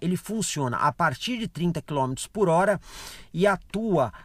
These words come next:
até a velocidade máxima de cento e sessenta. Então, de trinta a cento e sessenta, você consegue usar o controle de cruzeiro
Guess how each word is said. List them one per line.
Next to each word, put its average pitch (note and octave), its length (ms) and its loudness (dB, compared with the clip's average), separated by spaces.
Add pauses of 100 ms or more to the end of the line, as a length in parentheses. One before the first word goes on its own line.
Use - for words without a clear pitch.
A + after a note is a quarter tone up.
até E3 360 2
a G3 80 4
velocidade E3+ 580 0
máxima F3 480 2
de E3 80 -6
cento F3 320 -2
e - 60 -10
sessenta. C#3 640 -2
Então, C#3 340 -2 (300)
de C3+ 200 -2
trinta B3 440 0
a F#3 40 4
cento E3+ 220 -2
e - 20 -6
sessenta, F#3+ 580 -2 (340)
você E3+ 260 -2
consegue F3 760 0
usar E3 340 2
o E3+ 120 4
controle E3 520 0
de C3+ 120 -4
cruzeiro D#3 580 -2